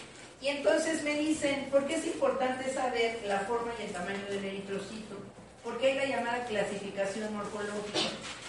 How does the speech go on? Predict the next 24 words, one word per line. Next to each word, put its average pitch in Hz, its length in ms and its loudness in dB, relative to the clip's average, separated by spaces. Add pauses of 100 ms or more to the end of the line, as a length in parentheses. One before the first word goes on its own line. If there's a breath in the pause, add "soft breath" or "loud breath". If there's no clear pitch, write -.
(220)
La 220 100 4
clasificación 247 800 -2
morfológica 269 840 0
es 233 280 0
con 214 260 0
base 233 480 4 (140)
en 196 200 2
la 175 140 2
morfología 165 1000 0
del 175 140 -2
eritrocito. 196 720 0 (680)
Me 240 100 2
dicen, 247 500 4
si 262 120 4
el 254 100 4
paciente 285 480 4
tiene 285 220 0
anemia, 277 520 0
¿qué 277 80 2
es 277 120 0
lo 262 120 2
que 240 80 2
puedo 233 240 0
asegurar? 180 560 0